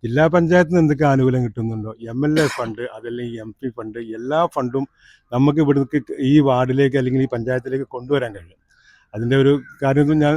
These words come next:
പറയേണ്ട കാര്യമില്ലല്ലോ. അപ്പോൾ അതൊക്കെ തന്നെയാണ് നമ്മളെ ഭാവിയിലുള്ള നമ്മളെ, അല്ലെങ്കിൽ ഇപ്പം നടന്നുകൊണ്ടിരിക്കുന്ന, ഇപ്പം നടന്നുകൊണ്ടിരിക്കുന്ന കാര്യങ്ങൾ തന്നെ ഭാവിയിലേക്ക് ഞങ്ങൾ അതൊന്ന് വൈഡാക്കാൻ വേണ്ടിയുള്ള ഒരു ഉദ്ദേശമാണ് നമുക്ക് വരുന്നത്.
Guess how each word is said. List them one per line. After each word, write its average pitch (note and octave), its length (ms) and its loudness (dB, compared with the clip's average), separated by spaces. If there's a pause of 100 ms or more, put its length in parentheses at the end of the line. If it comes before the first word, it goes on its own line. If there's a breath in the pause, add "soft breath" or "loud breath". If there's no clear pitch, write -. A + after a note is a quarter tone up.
(100)
പറയേണ്ട D3 340 2
കാര്യമില്ലല്ലോ. A#2 400 0 (540 soft breath)
അപ്പോൾ G#2+ 200 -4
അതൊക്കെ A#2 260 -4
തന്നെയാണ് D#3+ 280 4
നമ്മളെ D3 280 6 (420)
ഭാവിയിലുള്ള D3+ 680 6
നമ്മളെ, C3 340 2 (280)
അല്ലെങ്കിൽ C3 340 0
ഇപ്പം B2 180 -8
നടന്നുകൊണ്ടിരിക്കുന്ന, D3+ 840 2
ഇപ്പം D3+ 180 2
നടന്നുകൊണ്ടിരിക്കുന്ന G3 720 6
കാര്യങ്ങൾ F3+ 420 2
തന്നെ G3 160 2
ഭാവിയിലേക്ക് E3+ 600 0
ഞങ്ങൾ E3+ 200 -2 (420)
അതൊന്ന് D#3+ 280 6 (100)
വൈഡാക്കാൻ F#3+ 500 8
വേണ്ടിയുള്ള F#3 340 4 (140)
ഒരു E3 160 -4 (360)
ഉദ്ദേശമാണ് C3+ 520 -2 (200)
നമുക്ക് A#2 240 -8
വരുന്നത്. - 180 -16